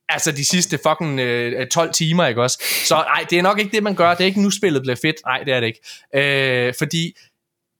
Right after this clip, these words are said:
du skal ud og besejre Brainiac tretten gange, men det er ikke Brainiac, du som sådan slås mod. Så tager han, så tager han form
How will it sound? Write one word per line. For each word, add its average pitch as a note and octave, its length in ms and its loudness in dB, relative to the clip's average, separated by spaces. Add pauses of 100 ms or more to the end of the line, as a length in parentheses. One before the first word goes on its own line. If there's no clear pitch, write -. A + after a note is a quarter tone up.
(200)
du - 40 -2
skal - 140 0
ud C#4 220 2
og E3 280 2 (120)
besejre F#3 480 2 (800)
Brainiac F3+ 440 2 (680)
tretten G#3 340 0
gange, C#3 360 -2 (1500)
men D3+ 120 0
det E3 60 2
er F#3 40 4
ikke G3+ 200 -8
Brainiac, G3+ 480 2
du - 80 -6
som C#3 200 -2
sådan E3 320 0
slås - 420 0
mod. G2 220 -6
Så - 240 -2
tager G3 220 0
han, D#3+ 300 -2
så - 160 -2
tager G3 180 -2
han E3+ 160 -2
form C#3 520 2